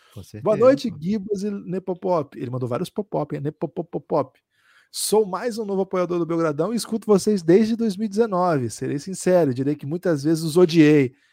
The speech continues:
Speaker 2: por falarem a verdade sobre o meu time Minnesota Timberwolves.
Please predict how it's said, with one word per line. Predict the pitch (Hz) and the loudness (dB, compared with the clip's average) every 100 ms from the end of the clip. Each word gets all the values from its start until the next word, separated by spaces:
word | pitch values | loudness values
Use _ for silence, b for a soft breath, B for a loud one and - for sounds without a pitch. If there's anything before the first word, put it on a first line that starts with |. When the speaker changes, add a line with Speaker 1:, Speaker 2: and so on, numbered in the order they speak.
| _ _ | _ _
Speaker 2:
por | 139 | -10
falarem | - 143 139 143 | -6 -6 -4 -4
a | |
verdade | 139 139 135 135 | -4 -4 -4 -6
sobre | - 139 | -8 -12
o | 139 | -8
meu | 139 | -10
time | 135 139 | -8 -12
Minnesota | 135 143 135 139 | -10 -8 -8 -8
Timberwolves. | 143 143 147 135 139 120 110 | -6 -2 2 4 4 2 -6